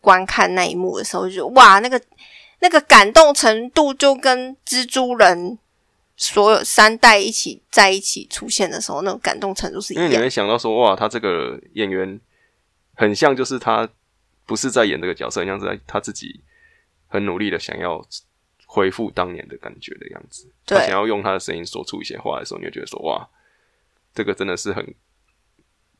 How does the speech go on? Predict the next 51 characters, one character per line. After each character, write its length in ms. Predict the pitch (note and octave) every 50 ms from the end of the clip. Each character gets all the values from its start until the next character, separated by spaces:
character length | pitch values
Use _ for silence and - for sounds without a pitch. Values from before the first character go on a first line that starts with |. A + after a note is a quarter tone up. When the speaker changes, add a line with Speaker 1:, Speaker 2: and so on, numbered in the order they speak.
| _ _
Speaker 2:
励 180 | B2 C3+ A2+ G2+
志 240 | - - A2+ G#2+ E2
的 120 | B1+ C2
一 60 | E2
件 160 | - E2 C#2+
事 160 | - - - -
情。” 180 | - - - -
他 80 | - G2+
当， 300 | G2 - A2 G#2 G#2 A2
当 180 | - - A2 G#2
他 100 | G#2 G#2
自 120 | - A2+
己 80 | F#2+ F2+
发 180 | - - F#2
出 140 | - - F#2+
自 120 | - -
己 60 | D#2 B1
声 180 | - - -
音 80 | A#1+ D2+
说 220 | - - - -
话 180 | - - - -
的 60 | -
时 140 | - - -
候。 200 | _ - - _ _ _ _ _ _ _ _ _ _ _ _ _ _ _ _
Speaker 1:
对。 320 | - G#3 E3 - - - _ _ _
Speaker 2:
这 120 | - D3
个 100 | C#3 C3+
就 160 | C3 - C3+
是， 300 | A#2+ C3 C3 B2 A#2+ G2+ - - - _ _ _
如 160 | A#2 C3+ E3
果 100 | D#3+ B2
说 80 | D3+
你 120 | D#3 C3+ C3+
不 120 | - -
是 320 | G2+ - - C3 A#2+ A2 G#2
在 380 | - B2 A2 G2+ F#2 E2 - - _ _ _ _ _ _ _ _ _ _ _ _ _ _ _ _ _ _ _ _ _ _ _ _ _ _ _ _
了 240 | _ A#2+ G#2+ G2+ B2
解 200 | C3 - G#2+ F#2
这 120 | E2+ G#2+ G#2+
个 80 | G#2
演 160 | F#2+ E2+ C2+
员 160 | C#2+ D#2 C#2+ C#2
的 80 | E2+
故 220 | - - A2 G2 F#2
事 180 | - - G2
的 60 | C#2+
时 80 | C#2 -
候 80 | - -
就 80 | -
去 140 | E2 - - -
看 160 | - - -